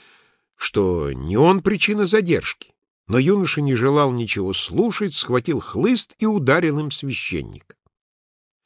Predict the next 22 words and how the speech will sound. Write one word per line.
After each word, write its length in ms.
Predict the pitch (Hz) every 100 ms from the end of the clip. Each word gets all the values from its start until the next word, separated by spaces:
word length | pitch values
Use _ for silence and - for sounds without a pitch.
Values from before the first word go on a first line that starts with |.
| _ _ -
Исполнив 540 | 131 - 247 196 143
своё 360 | - 110 92 78
дело, 340 | 87 208 240
этот 300 | 98 220 -
последний 560 | 98 - 95 147 185 147
отправился 680 | - - 123 196 180 - 110
во 100 | 90
дворец 580 | 80 80 127 147 - _ _ _
жаловаться 600 | - 87 92 98 107 139
императору. 580 | 135 135 123 69 - - _ _ _ _ _ _ _ _ _ _ _ -
Обидчик 720 | 135 113 214 233 - 247 -
оказался 720 | 170 117 92 120 190 185 202
сыном 540 | 151 - 147 165 156 98
графа 460 | 101 131 131 135 -
К. 240 | - 76 - _ _ _ _ _ _ _ _ _ _ -
Николай 460 | 104 117 170 233 -
Павлович 520 | 131 151 208 - -
собирался 600 | 143 104 110 175 - 196
сослать 460 | 151 - 117 135
его 180 | 139 143
в 80 | 143
Сибирь, 400 | - 123 90